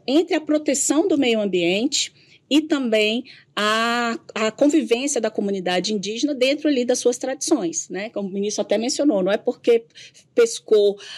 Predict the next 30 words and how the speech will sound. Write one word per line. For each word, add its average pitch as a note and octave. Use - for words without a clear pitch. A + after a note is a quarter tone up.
um G#3+
peixe G3+
que -
de G3
repente G3
estava G#3
fora A3+
da G3+
época G3
de -
pescar, F#3+
ou F#3+
seja, F3
se G#3+
fosse A#3+
olhar G#3+
estritamente A3+
com G3+
o F#3+
olhar F#3+
do F3
Código F3+
Penal, F#3
poderia F#3+
ser, G3
a F3
legislação G3
ambiental F#3
poderia G3+
ali G3+